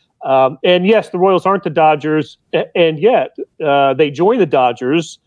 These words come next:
as the only teams in baseball to not lose a series this season. That's, that's pretty impressive. Um,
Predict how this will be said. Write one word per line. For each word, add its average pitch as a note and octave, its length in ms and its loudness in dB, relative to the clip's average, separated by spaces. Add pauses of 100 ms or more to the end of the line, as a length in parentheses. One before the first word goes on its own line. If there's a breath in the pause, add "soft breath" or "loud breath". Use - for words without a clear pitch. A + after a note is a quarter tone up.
(360)
as C#3 420 0
the C3 140 -6
only D3+ 220 2
teams D#3 340 -2
in C#3 80 -12
baseball D3 540 0
to C#3+ 120 -8
not D#3+ 300 -2
lose G3 340 0
a D3 60 -6
series B2+ 880 -2 (480)
this D#3 380 -2
season. E3 480 -2
That's, B2+ 320 -4
that's - 300 -4
pretty D#3+ 300 -2
impressive. C#3 720 -2 (140)
Um, C3+ 600 0